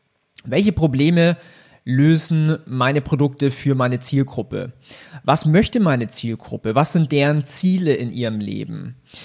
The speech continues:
Äh, welche Motivation steckt denn dahinter, warum sie so ein Produkt kaufen? Welchen Nutzenvorteil habe ich als Kunde bei dir, wenn ich dein Produkt kaufe? Welches, weiß ich nicht, einzigartiges Feature, Vorteil hat dein Produkt?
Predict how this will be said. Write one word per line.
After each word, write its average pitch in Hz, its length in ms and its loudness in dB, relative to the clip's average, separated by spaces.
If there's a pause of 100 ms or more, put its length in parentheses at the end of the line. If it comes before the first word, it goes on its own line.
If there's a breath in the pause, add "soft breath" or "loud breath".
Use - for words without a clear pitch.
(240 loud breath)
Äh, - 80 -8
welche 139 560 2
Motivation 180 720 2
steckt 175 320 -2
denn 160 80 0
dahinter, 147 460 2
warum 143 280 2
sie 151 140 0
so 143 180 0
ein 143 80 -2
Produkt 139 400 -2
kaufen? 147 560 -2
Welchen 139 460 0 (300 loud breath)
Nutzenvorteil 131 880 0
habe 113 220 0
ich 110 380 -6
als 117 280 -2
Kunde 156 320 2
bei 117 160 0
dir, 123 240 -2
wenn 120 80 -4
ich 110 100 -8
dein 107 200 -4
Produkt 107 340 -8
kaufe? 101 580 -6 (380 loud breath)
Welches, 151 800 0
weiß - 360 -2
ich 165 40 -2
nicht, 117 180 -4
einzigartiges 143 640 0
Feature, 123 720 -2 (420)
Vorteil 131 640 2
hat 117 200 -4
dein 107 160 -6
Produkt? - 580 -14